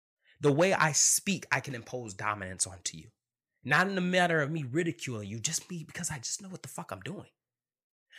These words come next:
Being confident in my abilities will impose dominance around you. But, but, you know, we'll just keep punching each other until then. Sexual aggression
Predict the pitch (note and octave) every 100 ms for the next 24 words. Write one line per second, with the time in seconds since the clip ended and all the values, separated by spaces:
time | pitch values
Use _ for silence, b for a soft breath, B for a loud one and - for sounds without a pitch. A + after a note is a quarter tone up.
0 | B - A3 D#3+ F3+ F#3 F3+ E3 D#3 D3+
1 | C3+ G#2+ F#2 - E3+ E3 C3 G#2 - -
2 | B2 B2+ B2 - A#2+ G#2+ G2+ A2 G2+ F#2+
3 | - F#2+ F2 E2+ - _ _ _ _ _
4 | _ _ _ _ _ _ _ _ _ _
5 | A#2 A2+ G#2 - G2+ G2 - - G#2+ G#2
6 | A2+ A2+ A2 - G#2 - G#2 - F#2 F#2
7 | F#2+ F#2 F2+ F2+ F#2+ F#2 E2+ _ _ _
8 | _ _ _ _ _ _ _ _ _ _
9 | _ _ _ _ _ _ _ _ _ _
10 | _ _ _ _ _ _ - - D3 -
11 | D3+ C#3+ C#3 B2+ _ - A2+ F2+ G2+ G#2
12 | - G#2 G2